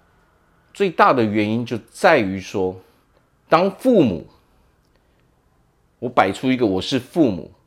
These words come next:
我是用那种质问的口气，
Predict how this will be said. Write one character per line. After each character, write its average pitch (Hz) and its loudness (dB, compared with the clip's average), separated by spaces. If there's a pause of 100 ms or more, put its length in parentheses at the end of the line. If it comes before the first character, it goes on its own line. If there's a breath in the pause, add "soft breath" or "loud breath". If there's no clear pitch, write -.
(140)
我 92 -6
是 123 -4
用 120 4
那 113 0
种 87 -6 (640)
质 120 -2
问 190 4
的 107 -2
口 - -12
气， - -10